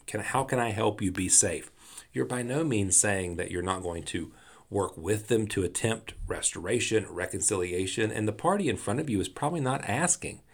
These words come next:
for permission to divorce at this point. They're just seeking help. We're talking about this balance between what is better for you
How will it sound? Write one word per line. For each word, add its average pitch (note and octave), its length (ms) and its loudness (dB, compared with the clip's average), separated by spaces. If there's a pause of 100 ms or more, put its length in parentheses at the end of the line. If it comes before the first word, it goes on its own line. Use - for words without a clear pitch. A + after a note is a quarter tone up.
(460)
for G2 420 4
permission G2+ 600 0
to F#2 120 0
divorce F2+ 480 4
at - 120 -4
this - 160 2
point. - 300 -8
They're - 140 -2
just - 520 2
seeking A2 440 2
help. G2+ 420 -2 (400)
We're F3 80 2
talking D3+ 460 4
about G2 380 -2 (500)
this G#2 240 0
balance A2+ 640 2
between F#2+ 600 -4 (880)
what G#2 220 -2
is A2+ 140 0
better A2 360 2
for G#2 360 4
you - 380 -6